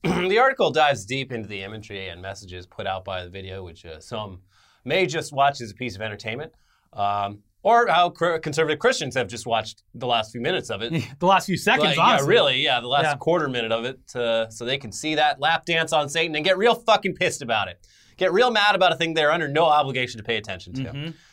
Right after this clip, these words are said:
Speaker 1: And then they can all rally against a common enemy. And then they can feel good about themselves at the end of the day, 'cause they're fighting against evil in between trips to Hobby Lobby for more wooden live, laugh, love signs and, uh,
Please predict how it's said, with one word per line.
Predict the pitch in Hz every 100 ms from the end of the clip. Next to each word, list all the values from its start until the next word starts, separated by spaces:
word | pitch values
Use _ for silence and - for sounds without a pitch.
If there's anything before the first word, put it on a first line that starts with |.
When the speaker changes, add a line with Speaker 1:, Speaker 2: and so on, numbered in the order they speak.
| _ _
Speaker 1:
And | 95
then | 123
they | 160
can | 135
all | 151 151
rally | 131 143 147
against | 135 135 131
a | -
common | - 151 160
enemy. | 147 131 98 85 _ - 127
And |
then | 185
they | 214
can | 208
feel | 208 220
good | 135 226
about | 180 120 107
themselves | 113 - 104 82 _ -
at | 127
the | 135
end | 226
of |
the | 202
day, | 151 90 -
'cause | 135 127 - _ _ -
they're | 214
fighting | - 214 175
against | 151 175 175
evil | 156 135 92 -
in | 127
between | 131 139 127
trips | 120 120 -
to | 110 104
Hobby | 110 113 101
Lobby | 87 85
for | 85
more | 98 98 92 _ _ 117
wooden | 113 120 113 104 98 -
live, | 117 113
laugh, | 110 107 104
love | 110 101
signs | - 92 82 82
and, | 85 85
uh, | 85 85